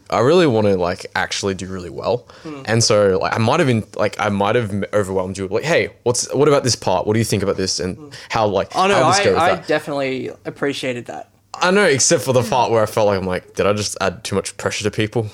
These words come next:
Speaker 1: Shoot."
Speaker 2: Mm.
Speaker 1: <laughs>
Speaker 2: No, it
Speaker 1: So,
Speaker 2: was,
Speaker 1: sorry,
Speaker 2: it was,
Speaker 1: Lucy, if that
Speaker 2: I was always happy to, to hear what you said and to have you around, 'cause I feel like, I feel like you, where maybe I would have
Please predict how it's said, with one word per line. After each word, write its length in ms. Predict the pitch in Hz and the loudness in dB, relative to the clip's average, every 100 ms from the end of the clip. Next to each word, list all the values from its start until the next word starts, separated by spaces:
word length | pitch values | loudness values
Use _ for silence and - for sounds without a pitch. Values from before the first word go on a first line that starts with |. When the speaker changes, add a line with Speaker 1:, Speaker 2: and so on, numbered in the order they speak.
| - | -10
Speaker 1:
Shoot." 480 | - - - 101 160 | -8 -8 -4 -4 -2
Speaker 2:
Mm. 960 | 147 135 - - 143 - - - 233 | -4 -6 -10 -2 -2 -2 -10 -8 -2
Speaker 1:
<laughs> 0 | |
Speaker 2:
No, 140 | 165 151 | 0 2
it 180 | 147 190 | 2 2
Speaker 1:
So, 120 | 202 | 2
Speaker 2:
was, 120 | 180 | 2
Speaker 1:
sorry, 220 | - 135 | 2 4
Speaker 2:
it 20 | |
was, 80 | 104 | 4
Speaker 1:
Lucy, 240 | 104 - 107 | 2 2 0
if 100 | - | 0
that 120 | - | 0
Speaker 2:
I 80 | 160 | 4
was 120 | 170 | 4
always 240 | 214 214 - | 4 2 2
happy 320 | - 147 156 | -2 -2 -2
to, 300 | 139 135 123 - _ | 0 -2 -2 -12 _
to 260 | 147 131 117 | -2 -2 -4
hear 320 | - 147 143 | -6 -2 0
what 100 | 135 | -2
you 60 | 131 | -4
said 340 | - 135 127 | -4 -2 -2
and 160 | 123 123 | -4 -8
to 120 | 123 | -8
have 160 | 131 127 | -8 -6
you 100 | 127 | -6
around, 540 | 120 123 120 104 143 - | -6 -8 -10 -14 -20 -14
'cause 260 | 123 113 - - _ - | -14 -12 -16 -20 _ -8
I 80 | |
feel 160 | - 160 | 0 2
like, 340 | 147 131 - _ _ _ _ _ _ _ _ - | 2 -2 -10 _ _ _ _ _ _ _ _ -6
I 80 | 170 | -2
feel 180 | 196 214 | 2 0
like 140 | 180 | 0
you, 480 | 170 170 160 143 - | 2 4 4 2 0
where 340 | 156 165 156 147 | 0 2 2 2
maybe 340 | 147 156 160 | 0 2 2
I 120 | 139 | 2
would 160 | 143 139 | 0 0
have 160 | 131 | -4